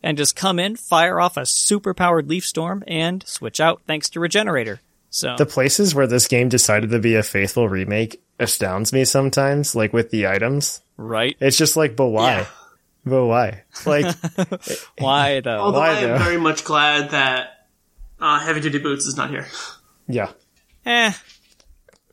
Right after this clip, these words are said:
Speaker 2: No, I
Speaker 1: Meh.
Speaker 2: think Heavy Duty
Speaker 1: Anything to nerf Stealth Rock makes me happy.
Speaker 2: I don't know. I,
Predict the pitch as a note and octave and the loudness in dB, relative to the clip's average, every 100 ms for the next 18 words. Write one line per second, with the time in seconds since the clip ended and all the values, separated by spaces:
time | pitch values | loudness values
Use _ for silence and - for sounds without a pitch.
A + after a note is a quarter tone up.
0 | _ G3 G#3 G3 A#2 B2 B2+ F#3+ C#4+ A3+ | _ 0 2 0 -4 -6 -2 2 2 2
1 | G3+ F3 E3+ D#3+ D#3 F3+ E3+ C#3 C3+ B2+ | 2 2 2 2 2 -2 -2 0 0 0
2 | - C3+ A#2 A#2+ A2 A2 A2+ G#2+ A#2+ G#2+ | 2 0 0 0 -2 -2 -4 -4 -4 -6
3 | G#2 F#2+ G2+ G3+ G3+ D#3 C#3+ - E3 F3 | -6 -8 -6 -2 0 2 0 0 -2 0